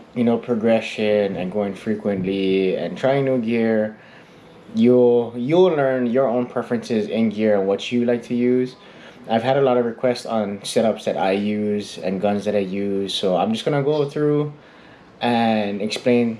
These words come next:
some of the stuff I use and why I use it or what works for me. All right, so the first, right off the bat, let's get into the guns. So this is a Cap one hundred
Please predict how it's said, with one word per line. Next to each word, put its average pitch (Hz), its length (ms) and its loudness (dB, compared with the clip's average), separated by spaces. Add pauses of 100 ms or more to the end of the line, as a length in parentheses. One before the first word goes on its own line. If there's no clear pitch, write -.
some 151 200 -2
of 170 60 4
the 165 60 2
stuff 160 260 -4
I - 20 0
use 139 400 0
and 110 140 -2
why 117 180 2
I 120 40 2
use 120 280 -2
it 117 380 0
or 82 480 -4 (960)
what 104 240 2
works 110 240 -4
for 104 160 -4
me. 98 320 -4 (1600)
All 120 200 0
right, 113 200 4
so 123 120 -4
the 131 60 0
first, - 420 0 (100)
right 156 120 2
off 170 140 0
the 151 80 0
bat, 139 320 0
let's 123 140 -10
get 139 100 0
into 131 160 -2
the 107 60 -4
guns. 92 560 -4 (580)
So - 140 -2
this - 160 0
is 175 80 0
a 165 80 2
Cap 156 280 -2
one 156 120 0
hundred 143 480 0